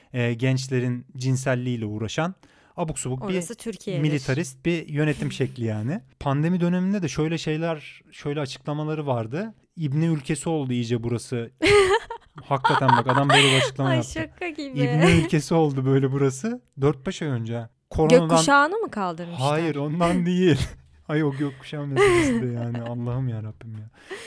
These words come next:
Speaker 1: Koronadan dolayı ölenler için bir açıklama yapıyor. "Ne üzülüyorsunuz ki? Hepimiz öleceğiz zaten.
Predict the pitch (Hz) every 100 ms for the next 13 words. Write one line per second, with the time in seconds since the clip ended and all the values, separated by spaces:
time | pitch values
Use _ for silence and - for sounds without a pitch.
0 | - - _ _ _ - 143 165 175 170
1 | 170 165 165 165 156 151 165 170 160 -
2 | 160 160 156 - 175 180 156 131 156 208
3 | 196 _ - 135 180 180 160 175 170 -
4 | 190 - 156 175 170 160 151 147 156 135
5 | 120 127 113